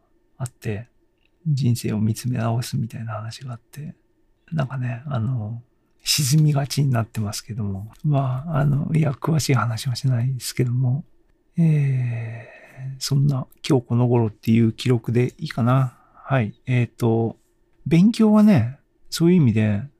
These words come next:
ちょっと意識的にね、パワーかけてやろうと思って進めてます。あの、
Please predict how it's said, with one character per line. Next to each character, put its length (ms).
ち 60
ょ 20
っ 40
と 300
意 80
識 220
的 100
に 140
ね、 200
パ 140
ワ 140
ー 40
か 100
け 140
て 340
や 140
ろ 160
う 80
と 120
思 140
っ 40
て 340
進 320
め 80
て 160
ま 140
す。 200
あ 100
の、 320